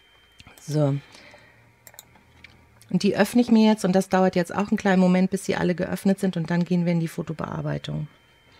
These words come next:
So, jetzt hat er alle Bilder rübergezogen, er zeigt mir das letzte an. Ich habe hier unten, kann ich mir alle Bilder abrufen,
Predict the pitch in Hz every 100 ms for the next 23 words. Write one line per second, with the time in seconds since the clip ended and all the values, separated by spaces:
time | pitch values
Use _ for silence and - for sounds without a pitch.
0 | _ _ _ _ _ _ _ _ _ _
1 | _ _ - - 156 147 127 190 196 196
2 | 190 185 180 165 165 208 254 233 - 202
3 | 175 - 180 - 170 165 151 156 - 170
4 | 226 - - - - 190 - - 233 -
5 | 196 214 208 202 190 190 185 - 175 -
6 | 185 202 185 185 175 - 180 - 202 202
7 | - 208